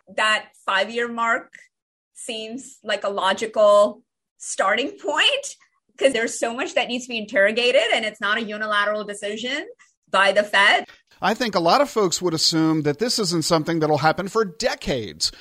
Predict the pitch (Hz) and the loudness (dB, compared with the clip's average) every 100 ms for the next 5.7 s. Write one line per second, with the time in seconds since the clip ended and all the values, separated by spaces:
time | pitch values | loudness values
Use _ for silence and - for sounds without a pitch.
0 | - - 156 185 247 - 185 160 147 160 | -20 -16 -2 2 2 2 0 2 0 -2
1 | 147 151 143 220 202 185 175 156 175 185 | -2 -4 -4 -4 -2 -2 0 2 2 2
2 | 180 151 143 139 135 - 147 135 135 _ | -2 0 2 2 -2 0 2 2 0 _
3 | _ 127 123 220 226 240 185 151 175 254 | _ -12 -4 0 4 6 6 4 2 -2
4 | - 160 - 185 180 147 - 143 151 247 | -2 -2 0 -2 0 -2 -2 -6 -4 -4
5 | 294 - _ 349 466 - 269 | -6 -10 _ -4 -4 -2 -6